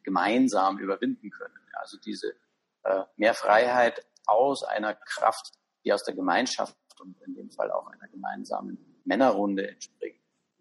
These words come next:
Das ist, äh, das Konzept und das ist auch etwas, was Männer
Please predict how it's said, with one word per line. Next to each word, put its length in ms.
Das 160
ist, 300
äh, 60
das 160
Konzept 500
und 120
das 100
ist 120
auch 160
etwas, 280
was 160
Männer 380